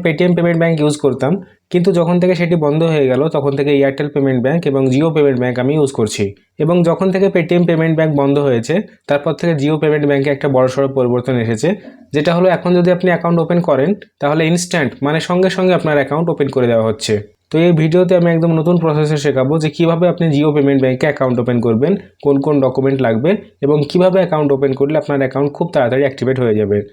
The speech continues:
এই ভিডিওতে আমি আপনাদেরকে সমস্ত কিছু ডিটেলসে শেখাবো। তো এই অ্যাকাউন্ট ওপেন করার আগে আমি অ্যাকাউন্টের কিছু সুবিধা অসুবিধা সম্পর্কে আপনাদের বলে দিচ্ছি, মন দিয়ে শুনবেন। তো Jio পেমেন্ট ব্যাংক একটা পেমেন্ট ব্যাংক, এখানে দু লাখ টাকা আপনি রাখতে পারবেন, দু লাখ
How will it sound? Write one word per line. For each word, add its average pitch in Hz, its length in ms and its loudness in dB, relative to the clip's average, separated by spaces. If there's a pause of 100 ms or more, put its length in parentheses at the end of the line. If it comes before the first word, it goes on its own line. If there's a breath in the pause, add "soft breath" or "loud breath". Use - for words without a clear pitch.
(260)
এই 156 120 2
ভিডিওতে 180 340 0
আমি 180 160 2
আপনাদেরকে 165 340 -2 (100)
সমস্ত 151 320 -2
কিছু 147 220 0
ডিটেলসে 135 440 0
শেখাবো। 110 340 0 (320)
তো - 120 -8
এই 175 80 4
অ্যাকাউন্ট 185 340 0
ওপেন 185 200 0
করার 180 260 2
আগে 151 200 0
আমি 160 140 -2
অ্যাকাউন্টের 151 400 -2
কিছু 151 120 -4 (100)
সুবিধা 143 340 2
অসুবিধা 139 340 2
সম্পর্কে 131 320 -2
আপনাদের 135 260 0
বলে 120 180 0
দিচ্ছি, 110 240 -2 (280)
মন 123 160 -2
দিয়ে 117 140 0
শুনবেন। 117 280 0 (420 loud breath)
তো 156 140 0
Jio 185 220 4
পেমেন্ট 202 280 4
ব্যাংক 202 140 2 (100)
একটা 180 220 -2
পেমেন্ট 165 340 0
ব্যাংক, 139 140 0 (320 loud breath)
এখানে 170 260 0
দু 170 100 2
লাখ 190 160 2
টাকা 185 160 0
আপনি 180 200 0
রাখতে 143 260 -2
পারবেন, 127 280 0 (300 loud breath)
দু 143 120 -2
লাখ 170 80 0